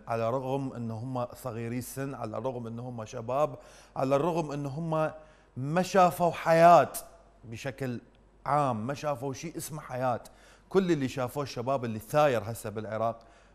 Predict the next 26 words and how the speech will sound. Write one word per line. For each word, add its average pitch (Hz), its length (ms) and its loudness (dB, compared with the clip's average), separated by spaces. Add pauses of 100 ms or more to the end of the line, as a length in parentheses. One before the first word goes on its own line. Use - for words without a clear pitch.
مع 123 140 2
احترامي 135 640 0
إلى 117 160 0
كبار 117 320 -2
السن 139 360 -6
وإلى 107 300 -4
أمهاتنا 107 560 -6
الموجودات 110 560 -4
في، 139 180 -4 (440)
آه، 117 360 0
آه، - 20 -2
ثورة 135 360 0
تشرين 123 460 -8
وفي 123 200 -8
ساحة 127 300 -6
التحرير 120 460 -8
وساحة 127 420 -8
حبوبي 120 420 -8
وساحات 120 420 -6
التظاهر، 113 460 -6 (460)
لكن 147 280 2
الشباب 156 440 4
الثائر 160 380 4
اللي 143 160 0
هو 139 140 2
عمود 143 720 2